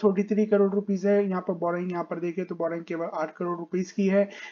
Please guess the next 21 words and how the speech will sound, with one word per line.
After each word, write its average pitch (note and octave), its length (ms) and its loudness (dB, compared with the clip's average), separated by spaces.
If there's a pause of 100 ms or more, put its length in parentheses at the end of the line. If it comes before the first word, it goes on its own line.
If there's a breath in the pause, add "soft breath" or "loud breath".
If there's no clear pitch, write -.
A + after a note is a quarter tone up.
(140)
यहाँ G3 140 6
पर G#3+ 240 10
कंपनी G#3+ 440 4
की, A3+ 160 2
और G#3 220 8
इसके G3+ 220 2
अलावा G3 260 4
प्रोमोटर्स F#3+ 540 -2
की - 80 0
होल्डिंग F#3+ 340 0
देखिए G3+ 400 4 (320 loud breath)
फ़ोर्टी A3+ 260 10
पॉइंट A3+ 280 2
सिक्स A3 240 -6
सेवन G#3 220 6
परसेंट G3+ 320 -2
की G3+ 100 2
है, G#3 80 6
मतलब, G#3 200 4 (160)
अ, G3+ 420 8
यहाँ F#3+ 140 0